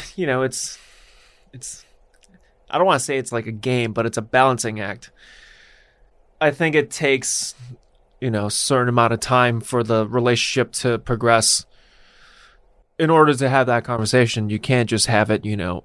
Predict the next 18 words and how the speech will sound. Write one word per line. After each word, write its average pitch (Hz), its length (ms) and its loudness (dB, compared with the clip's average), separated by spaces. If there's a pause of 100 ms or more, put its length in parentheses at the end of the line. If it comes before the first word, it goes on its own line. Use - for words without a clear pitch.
(100)
a 110 80 0
month 107 340 -2
in. 104 380 -2 (520)
I 120 80 0
think 131 220 -2
a 120 80 2
good 120 280 4
way 107 580 2 (1120)
to 104 360 -4 (180)
define 113 580 -2
the 107 80 -2
relationship, 104 560 0
as, 101 360 -2
as 107 180 -4
they 104 120 0
say, 110 380 0 (840)
is 110 360 -2
to 104 460 -4